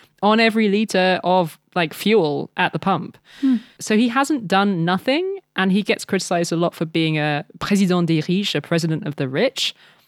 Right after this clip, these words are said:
Speaker 1: which I think has been true to some extent. When you look at his, like, overall record, the purchasing power of the average family in France has actually gone up over the last five years, but it has benefited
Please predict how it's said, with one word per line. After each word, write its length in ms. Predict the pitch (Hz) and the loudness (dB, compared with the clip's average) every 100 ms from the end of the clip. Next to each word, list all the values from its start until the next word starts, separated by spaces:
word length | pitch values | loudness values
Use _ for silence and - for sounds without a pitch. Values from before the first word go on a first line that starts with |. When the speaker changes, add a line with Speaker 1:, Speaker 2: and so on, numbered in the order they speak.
| _ - | _ -4
Speaker 1:
which 200 | 196 - | -2 0
I 40 | |
think 180 | - 190 | 0 0
has 80 | 175 | 0
been 160 | 160 | -2
true 340 | - 151 180 214 | -2 -4 -4 -6
to 140 | - | -8
some 180 | 170 147 | -6 -6
extent. 500 | 123 - 139 185 - - - - - | -6 -6 -6 -6 -12 -20 -20 -20 -6
When 180 | 170 175 | -2 0
you 80 | |
look 180 | 170 165 | 0 -2
at 60 | - | -2
his, 280 | 165 151 - | -2 -2 -2
like, 180 | 156 - | -4 0
overall 420 | 170 170 160 151 | 0 2 0 0
record, 480 | 160 170 156 147 - _ _ _ _ _ - - - | 0 -2 -2 -2 -4 _ _ _ _ _ -20 -14 -4
the 120 | 175 | -2
purchasing 540 | - 185 180 180 175 156 | 2 2 2 -2 -2 0
power 420 | 165 151 147 143 | 0 0 0 -2
of 140 | 156 143 | -4 0
the 100 | 160 | 0
average 300 | 165 160 - | 0 -2 -2
family 260 | 175 214 | -2 0
in 60 | 170 | -2
France 320 | 160 143 156 | -4 -6 -4
has 80 | 185 | -4
actually 260 | 262 - | -4 -4
gone 160 | 196 175 | -2 0
up 300 | 180 - - - | 0 -4 -10 -4
over 300 | 165 151 151 | -2 -2 -4
the 160 | - | -2
last 220 | 143 135 - | -2 -2 -2
five 240 | 139 135 | -4 -4
years, 380 | 139 143 180 - - - - - | -4 -2 -4 -6 -18 -20 -8 -4
but 80 | |
it 80 | - | -4
has 260 | - 202 208 | 0 0 0
benefited 720 | 180 175 - 156 151 143 | -2 -2 -2 -2 -2 -4